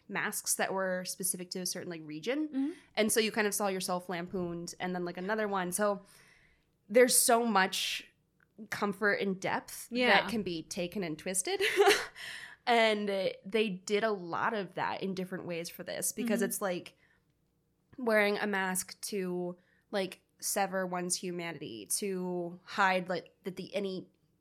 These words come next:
Speaker 1: that the any person, <laughs>
Speaker 2: Yeah.
Speaker 1: that the everyman or the anyone
Speaker 2: <laughs>
Speaker 1: could be, like, hiding some deep murderous intent.
Speaker 2: Right.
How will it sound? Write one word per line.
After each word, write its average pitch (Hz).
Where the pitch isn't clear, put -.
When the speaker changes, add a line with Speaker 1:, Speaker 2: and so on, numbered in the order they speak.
Speaker 1:
that -
the 185
any 180
person, 170
<laughs> 269
Speaker 2:
Yeah. 233
Speaker 1:
that 220
the 233
everyman 185
or 196
the 190
anyone 196
Speaker 2:
<laughs> -
Speaker 1:
could 185
be, 180
like, 196
hiding 175
some 180
deep 165
murderous 165
intent. 175
Speaker 2:
Right. 185